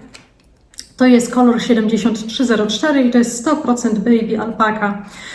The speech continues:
i w pięćdziesięciu gramach ma dwieście metrów, więc niby, e, taki metraż jak, e, Kid Silk na przykład i mogłabym wziąć dwie nitki, ale ta włóczka jest tak cudowna, że można robić z nitki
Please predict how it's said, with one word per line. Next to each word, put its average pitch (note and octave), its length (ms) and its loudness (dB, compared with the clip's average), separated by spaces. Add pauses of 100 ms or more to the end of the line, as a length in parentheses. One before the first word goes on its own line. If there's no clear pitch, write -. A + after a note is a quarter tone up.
(240)
i C4+ 100 2
w - 80 -8
pięćdziesięciu A#3+ 520 4
gramach A3+ 380 2
ma G#3+ 100 0
dwieście G#3 380 0
metrów, G#3+ 340 -2 (500)
więc A3+ 300 2
niby, B3+ 420 6 (680)
e, G#3 120 0
taki C4+ 360 2
metraż A#3+ 580 2
jak, A3+ 440 2
e, G#3+ 220 -2
Kid B3 220 2
Silk G#3 440 0 (600)
na A3 100 -4
przykład G#3 720 -4 (420)
i B3 100 8
mogłabym A#3+ 460 6
wziąć G#3+ 260 4
dwie A#3 160 4
nitki, A3+ 560 2
ale A#3+ 320 4
ta A#3+ 180 4
włóczka A#3+ 440 2
jest G#3+ 360 -2
tak D4 180 0
cudowna, G#3+ 760 0 (640)
że A#3 420 4
można C4+ 340 4
robić A#3 320 4
z - 80 -2
nitki C#4 560 2